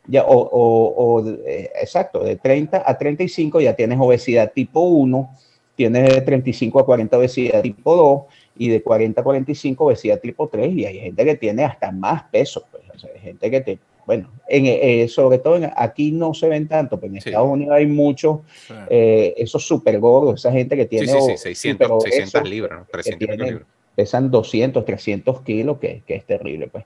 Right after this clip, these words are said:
Speaker 2: Claro.
Speaker 1: Entonces eso ya, ya tú puedes,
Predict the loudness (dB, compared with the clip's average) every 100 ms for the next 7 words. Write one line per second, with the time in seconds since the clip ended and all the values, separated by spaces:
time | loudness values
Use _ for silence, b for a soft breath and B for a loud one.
0 | B B B -8 -2 0 0 0 0 -2
1 | -2 -2 4 6 6 2 _ _ _ _
2 | _ _ _ _ _ 2 4 4 0 4
3 | 6 8 6 0